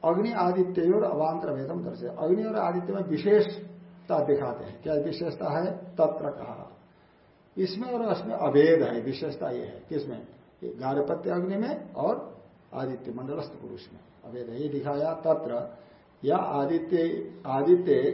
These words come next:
एष पुरुषो दृश्यते सोहमस्मि गार्हपत्यो अग्नि, यश्च गार्हपत्यो अग्नि स एव अहम आदित्य पुरुषो अस्मि का।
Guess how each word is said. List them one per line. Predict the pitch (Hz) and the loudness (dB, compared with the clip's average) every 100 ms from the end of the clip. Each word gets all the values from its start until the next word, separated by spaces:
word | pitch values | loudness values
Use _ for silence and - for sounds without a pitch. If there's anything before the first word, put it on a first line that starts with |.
| 143 | 2
एष | 143 151 151 | 6 6 6
पुरुषो | 147 143 139 151 | 2 2 0 0
दृश्यते | 143 113 120 - 123 185 214 - - - | -4 -4 -8 -8 4 8 8 6 -2 -12
सोहमस्मि | - 147 139 123 110 139 160 151 - 117 | -4 0 0 -2 -6 -4 0 0 -2 -6
गार्हपत्यो | 120 123 123 120 175 185 - - - - - - - - _ - _ | -6 -6 -8 -6 -2 -2 -2 -10 -18 -20 -20 -20 -20 -20 _ -20 _
अग्नि, | 131 135 156 135 - - - - | -4 2 4 4 2 -8 -14 2
यश्च | 170 185 226 | 4 6 4
गार्हपत्यो | 214 180 185 202 202 214 208 | 4 6 4 2 2 2 6
अग्नि | 196 208 214 | 6 4 2
स | - | 2
एव | 151 147 165 180 | 6 6 6 4
अहम | 160 185 | 2 0
आदित्य | 170 175 180 185 | 0 -2 -4 -4
पुरुषो | 185 175 - | -4 -4 -4
अस्मि | - - | -6 -6
का। | - - - | -10 -12 -14